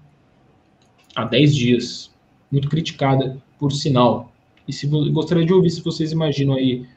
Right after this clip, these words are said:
mudanças consideráveis, né? Principalmente acho que nessa trinca de meio de campo, o Otero e Casares juntos,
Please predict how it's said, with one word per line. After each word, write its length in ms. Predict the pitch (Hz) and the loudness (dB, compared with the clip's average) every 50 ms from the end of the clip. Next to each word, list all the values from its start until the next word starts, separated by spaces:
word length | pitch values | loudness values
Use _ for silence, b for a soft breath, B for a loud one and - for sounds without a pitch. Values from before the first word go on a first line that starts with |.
| B _ - | B _ -2
mudanças 420 | 147 143 135 139 135 139 - 139 | 0 4 4 4 4 2 0 -6
consideráveis, 960 | - - 156 156 156 147 - - 151 143 131 120 113 143 156 151 135 123 120 | -6 -2 -2 0 0 0 -2 0 2 4 4 4 4 4 4 4 2 0 0
né? 240 | 127 139 135 - - - - - - 151 175 - - | 0 -2 -2 -4 -6 -10 -16 -18 -14 -12 -12 -8 -4
Principalmente 440 | - 311 330 - 359 330 302 - 262 | -4 -4 -2 -2 -2 -2 0 -2 -4
acho 100 | - - | -4 -4
que 80 | 226 | -2
nessa 440 | 214 208 - - 180 143 - B B B B B B _ - | -4 -2 0 2 2 2 2 B B B B B B _ 4
trinca 280 | 185 220 240 - 175 | 4 4 6 4 2
de 80 | 160 151 | 2 2
meio 200 | 156 160 151 139 | 2 2 4 4
de 80 | - | 2
campo, 440 | - - 139 147 185 - - 135 131 | 2 2 2 4 4 4 4 2 0
o 540 | 123 120 117 117 120 120 - - - - 123 | -2 -4 -4 -4 -8 -8 -10 -12 -8 -6 -4
Otero 320 | 120 120 - - 139 143 | -4 -4 -2 -2 0 0
e 80 | 151 147 | 0 0
Casares 480 | 139 139 120 117 123 131 143 135 120 - | 0 -2 -2 0 2 2 2 2 2 0
juntos, 720 | - - 127 147 175 175 160 - - - - - b b | -2 -2 0 2 4 4 2 0 -6 -12 -16 -18 b b